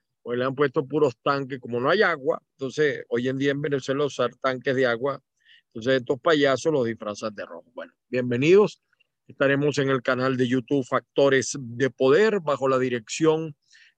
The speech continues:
de Patricia Poleo, la producción de Roberto Betancourt.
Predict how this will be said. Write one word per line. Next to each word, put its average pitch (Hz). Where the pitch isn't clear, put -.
de 135
Patricia 143
Poleo, 170
la 156
producción 160
de 139
Roberto 123
Betancourt. 120